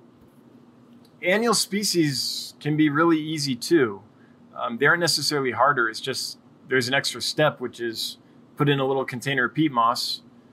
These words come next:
take it out occasionally and dry it out and wait a couple months before you dry it. I mean, that's basically the difference. Um, and annual killifish don't last as long,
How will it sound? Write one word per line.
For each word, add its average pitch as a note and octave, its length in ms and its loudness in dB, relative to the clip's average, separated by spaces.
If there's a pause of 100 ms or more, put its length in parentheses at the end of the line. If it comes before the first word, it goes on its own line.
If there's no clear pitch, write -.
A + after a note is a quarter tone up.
(240)
take C#3+ 220 0
it C3+ 80 2
out C3+ 160 4
occasionally B2+ 640 -6
and A2+ 140 -10
dry B2 240 4
it A#2+ 120 2
out B2 440 2
and A#2 140 -8
wait C#3+ 160 2
a B2 40 2
couple A2+ 260 -8
months G#2 300 -8
before A2+ 300 -6
you G#2+ 120 -6
dry A#2 240 2
it. G2+ 240 -10
I A#2+ 40 -20
mean, A#2 120 -18
that's F3 180 -6
basically B2+ 480 -2
the G#2 160 -14
difference. A2 640 -8 (520)
Um, A#2+ 380 2
and F#3 160 -2
annual G#3+ 320 -2
killifish F#3+ 560 0 (160)
don't A3+ 380 -2
last D3+ 380 4
as C#3+ 380 0
long, A#2 640 2